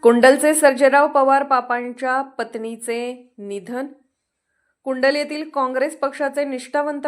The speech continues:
कार्यकर्ते व पलूस तालुका काँग्रेस पक्षाचे उपाध्यक्ष सर्जेराव खाशेराव पवार यांच्या सुविद्य पत्नी आनंदीबाई सर्जेराव पवार यांचं आज बुधवारी अल्पशा आजाराने आकस्मिक निधन झालं.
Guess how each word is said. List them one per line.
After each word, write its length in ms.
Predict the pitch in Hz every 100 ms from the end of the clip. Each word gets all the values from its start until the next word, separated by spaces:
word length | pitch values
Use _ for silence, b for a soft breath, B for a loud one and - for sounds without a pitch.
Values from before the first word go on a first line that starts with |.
| 294
कार्यकर्ते 560 | 254 254 269 254 254 262
व 140 | 269
पलूस 400 | 269 226 254 262
तालुका 300 | 269 269 269
काँग्रेस 440 | 269 226 226 262
पक्षाचे 440 | 254 233 254 240 262
उपाध्यक्ष 600 | 247 - 269 240 262 269
सर्जेराव 600 | 277 247 220 220 240 262 262
खाशेराव 480 | 247 214 233 220 226
पवार 440 | 220 208 233 190 b b b b b 240
यांच्या 380 | 233 233 262
सुविद्य 440 | 277 294 269 - 285
पत्नी 360 | 285 262 262
आनंदीबाई 540 | 269 240 233 247 233 254
सर्जेराव 480 | 262 208 220 220 220
पवार 320 | 220 208 220
यांचं 360 | 220 208 208
आज 180 | 254 233
बुधवारी 420 | 208 214 233 247
अल्पशा 460 | 269 226 220 214 247
आजाराने 440 | 214 196 220 226
आकस्मिक 500 | 240 226 196 208 202 202
निधन 320 | 214 190 196
झालं. 240 | 185 190